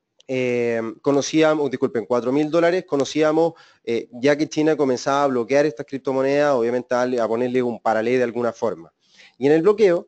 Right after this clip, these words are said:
¿qué significa todo esto? Que de forma evidente hay, hay intereses creados. Cuando estaba en torno a los tres mil ochocientos, que fue el ante-, el anterior máximo, que ya lo vamos a revisar en el gráfico,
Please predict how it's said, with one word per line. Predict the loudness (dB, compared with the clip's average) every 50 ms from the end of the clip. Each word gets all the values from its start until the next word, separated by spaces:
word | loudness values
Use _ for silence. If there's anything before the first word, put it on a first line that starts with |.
| _ _ _ _ _ _ _ _ -6
¿qué | -2
significa | 0 2 2 2 0 0 0 0 0 0
todo | 2 2 2 2 2
esto? | 2 0 -4 -12 -16 -10
Que | -4 -2 0 0 -2 -4 -8 _ _ _ _ _ _ _ _
de | -8 -6
forma | -2 0 2 4 4 4
evidente | 4 4 2 4 4 4 2 2 0 0 -2 -2 -2 -6 -16 _ _ _ -2
hay, | 0 2 2 2 2 0 0 0
hay | -2 -2 0 0
intereses | -2 -2 -2 -2 -4 -4 -4 -6 -4
creados. | 0 2 2 2 2 0 -2 -6 -12 _ _
Cuando | -8 -8 -6 -8
estaba | -4 _ 0 2 2
en | 2 0
torno | 0 -2 0 0
a | 0
los | 0 -2
tres | -4 -4 -4
mil | -2 0 0
ochocientos, | 0 0 -2 -4 -2 0 0 0 0 -2 -6 -8
que | -8 -10
fue | -12 -4 -2 0 2 2 2 0 0
el | -2 -2
ante-, | -4 -6 -4 -4 -2 0 0
el | 0 -2
anterior | -2 -4 -4 -4 -2 -2 0
máximo, | 2 0 0 -2 -2 -4 -4 -4 -2
que | -2 -2
ya | -2 0
lo | 0 2 2
vamos | 2 2 2 2 2
a |
revisar | 2 0 0 0 0 0
en | 2 2
el | 2 2 2
gráfico, | 2 2 0 0 -2 -4 -6 -6 -6